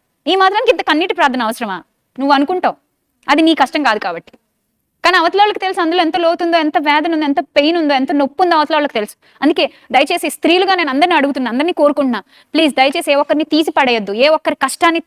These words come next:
చిన్నదని అనుకోవద్దు. చాలా మంది మనకొచ్చిందే కష్టం అనుకుంటారు, మనం చేసే పనులే పర్ఫెక్ట్ అనుకుంటారు. నేనున్నానండి అసలు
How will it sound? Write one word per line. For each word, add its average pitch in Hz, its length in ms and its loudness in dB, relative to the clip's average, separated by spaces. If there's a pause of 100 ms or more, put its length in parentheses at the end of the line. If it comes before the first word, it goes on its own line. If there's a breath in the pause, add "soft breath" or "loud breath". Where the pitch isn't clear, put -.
(100)
చిన్నదని 359 280 2
అనుకోవద్దు. 269 380 -2 (520)
చాలా 262 260 0
మంది 359 140 -2
మనకొచ్చిందే 392 460 -2
కష్టం 277 260 -4
అనుకుంటారు, 202 380 -8 (220 loud breath)
మనం 285 180 2
చేసే 403 220 0
పనులే 403 300 -2
పర్ఫెక్ట్ 269 320 -2
అనుకుంటారు. 190 680 -10
నేనున్నానండి 320 680 0
అసలు 339 340 0